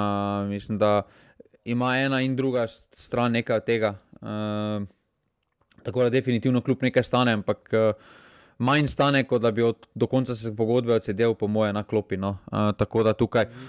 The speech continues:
Speaker 1: obojestransko, mm, zadovoljstvo. Bizjak je en škoda, no, primer, ki,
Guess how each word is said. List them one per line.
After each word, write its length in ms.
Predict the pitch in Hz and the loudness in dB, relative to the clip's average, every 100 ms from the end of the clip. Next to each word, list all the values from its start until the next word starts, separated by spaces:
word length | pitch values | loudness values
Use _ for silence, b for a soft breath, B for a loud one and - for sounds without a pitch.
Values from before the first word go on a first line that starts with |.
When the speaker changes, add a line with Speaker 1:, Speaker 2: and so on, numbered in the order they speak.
| B B B | B B B
Speaker 1:
obojestransko, 880 | - 113 127 117 - 113 113 - 104 101 101 101 98 101 101 - - _ - | -2 2 2 2 2 0 0 0 0 2 2 0 0 -4 -6 -10 -18 _ -16
mm, 320 | - 117 113 - | -8 -4 -6 -6
zadovoljstvo. 640 | 127 120 120 135 127 127 107 | -2 0 2 2 0 0 0
Bizjak 520 | 120 143 127 117 - | 0 0 0 -2 0
je 220 | 113 107 101 _ b b b b b b b _ _ _ _ _ _ _ _ _ _ _ - | 2 2 -2 _ b b b b b b b _ _ _ _ _ _ _ _ _ _ _ -2
en 180 | 151 151 | 0 2
škoda, 480 | - - 170 143 123 | 0 -4 -2 0 0
no, 140 | 127 | 0
primer, 440 | 131 120 123 131 120 | 0 0 2 0 -2
ki, 220 | - | -2